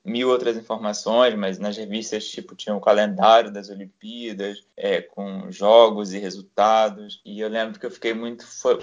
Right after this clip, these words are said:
acho que foi uma coisa que me trouxe muito pro esporte, tanto pensando em retrospecto agora, né?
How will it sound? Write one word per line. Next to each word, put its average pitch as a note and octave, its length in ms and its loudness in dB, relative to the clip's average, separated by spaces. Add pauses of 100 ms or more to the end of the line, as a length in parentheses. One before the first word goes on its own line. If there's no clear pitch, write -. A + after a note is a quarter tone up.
(120)
acho A2 140 -2
que - 60 -18
foi A#2+ 100 4
uma B2 120 -4
coisa A#2+ 220 0
que B2+ 60 -12
me B2+ 80 -8
trouxe C3 360 2
muito C3+ 280 -8
pro C3+ 120 -10
esporte, C3 640 4 (140)
tanto C3+ 240 -4 (160)
pensando C3 420 -4
em B2 40 -12
retrospecto A#2 640 0
agora, G#2 320 0
né? G2 300 -8